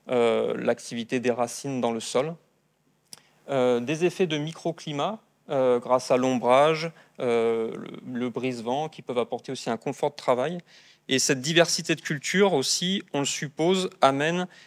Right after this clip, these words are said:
une diversité des ressources accrues, plus d'habitats, plus de ressources alimentaires,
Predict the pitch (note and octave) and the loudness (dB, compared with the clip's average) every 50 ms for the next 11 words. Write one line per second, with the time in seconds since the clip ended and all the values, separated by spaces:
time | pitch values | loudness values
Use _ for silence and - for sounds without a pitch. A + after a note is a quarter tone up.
0 | _ _ _ - C#3 C#3 C3 A#2+ D3 E3+ D#3 F3 D#3+ - - - - D3 - F3 | _ _ _ -2 -2 0 0 0 -2 2 4 4 4 4 0 -4 -4 -4 2 2
1 | F#3 E3+ D3 D3 C#3+ C#3+ C#3+ C3+ - - E3 E3+ - - - - - - C#3 C3+ | 2 4 4 4 4 4 2 0 -2 -4 -6 -6 -6 -6 -10 -8 0 0 0 0
2 | - - - D3 D#3+ D#3+ _ - E3 E3 D#3 C#3+ D#3 D#3 D3 C#3 C#3+ - - D3 | 0 -4 -8 -8 -8 -8 _ -6 -6 -6 -2 4 4 4 4 4 -2 -4 0 2
3 | D3 D#3 D#3 - - E3 D3+ C#3+ D3 B2+ C#3 C3+ - - D#3 C3 - - D3+ C#3+ | 2 2 2 0 -6 -6 -4 0 0 2 2 2 2 0 -2 -2 0 4 4 4
4 | C#3 C#3+ C#3+ C3+ C3 B2+ - D3 C#3+ D#3 D#3 - | 4 4 0 0 0 0 2 4 4 4 2 -2